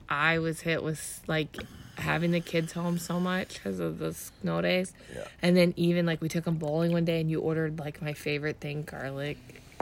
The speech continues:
Speaker 1: breadsticks. I didn't eat it, remember?
Speaker 2: Mm-hmm.
Speaker 1: And I didn't eat any of the pizza you ordered. And then you guys made pizza one night in front of me, and I didn't eat, touch it.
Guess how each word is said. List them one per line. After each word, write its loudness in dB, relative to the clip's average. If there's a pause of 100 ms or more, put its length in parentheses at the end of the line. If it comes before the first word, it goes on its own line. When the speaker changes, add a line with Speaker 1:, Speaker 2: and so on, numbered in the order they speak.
(440)
Speaker 1:
breadsticks. -4
I 0
didn't -2
eat -2
it, 2
remember? 2
Speaker 2:
Mm-hmm. -2 (320)
Speaker 1:
And 4
I 6
didn't 4
eat 4
any 4
of 4
the -12
pizza 2
you 6
ordered. 6
And 2
then 6
you 4
guys 2
made 4
pizza 2
one 4
night 4
in 2
front 0
of 2
me, 4
and 2
I 4
didn't 2
eat, 2
touch -2
it. 6